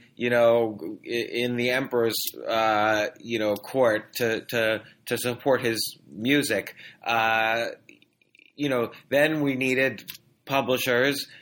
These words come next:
but now we need to build a platform. So instead of kind of cultivating the publishers, which is a lot of work, right? To, to get a publisher means you have to, um, write a book, uh, con-, s-, sell yourself,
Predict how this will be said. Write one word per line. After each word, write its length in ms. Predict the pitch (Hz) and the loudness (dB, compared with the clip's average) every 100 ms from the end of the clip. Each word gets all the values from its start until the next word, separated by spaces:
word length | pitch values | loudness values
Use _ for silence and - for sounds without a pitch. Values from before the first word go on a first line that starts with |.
| _ - | _ -4
but 160 | 123 | -2
now 400 | 127 156 180 156 | 0 2 4 2
we 100 | 147 | 0
need 360 | 120 117 120 123 123 | 0 0 0 -2 -6
to 100 | 131 | -6
build 500 | 113 113 120 123 - - - | 0 2 2 0 -4 -12 -10
a 80 | |
platform. 580 | - 160 180 - 107 87 - - | 0 0 0 0 -2 -4 -12 -8
So 140 | 131 | -6
instead 340 | 123 - 151 151 | -4 2 2 2
of 120 | 147 | 0
kind 180 | 143 135 | -2 -4
of 100 | - | -2
cultivating 540 | 147 147 139 135 131 | 0 0 2 0 0
the 80 | 120 | -2
publishers, 720 | 147 165 156 - 113 131 - _ _ _ _ | 0 2 2 0 0 0 -4 _ _ _ _
which 120 | 139 | -8
is 100 | 156 | -2
a 60 | 175 | 0
lot 220 | 185 233 | 4 2
of 140 | 190 | 2
work, 400 | 131 175 - - - _ - | 2 2 2 -6 -16 _ 0
right? 360 | 135 165 - - | 2 2 0 -4
To, 140 | 127 | -6
to 120 | - | -4
get 160 | 135 196 | 0 0
a 80 | 185 | 2
publisher 600 | 160 151 135 113 113 - _ - | 0 0 -2 -2 -2 -4 _ -4
means 300 | 143 151 139 | 0 0 0
you 80 | 135 | 0
have 260 | 127 127 | 0 -2
to, 380 | 131 120 120 110 _ _ - | -2 0 -2 -8 _ _ -8
um, 480 | 123 117 110 107 107 - _ - | -4 -2 -4 -6 -12 -18 _ -2
write 240 | 120 151 | 2 2
a 60 | 156 | 2
book, 340 | 113 123 - _ _ _ 117 | 0 -2 -8 _ _ _ -6
uh, 220 | 113 110 107 | -4 -4 -6
con-, 240 | 139 127 - | -6 -8 -8
s-, 200 | - - - - - | -12 -8 -4 -2 2
sell 200 | 180 190 | 4 4
yourself, 600 | 160 139 - 185 120 | 4 0 0 0 0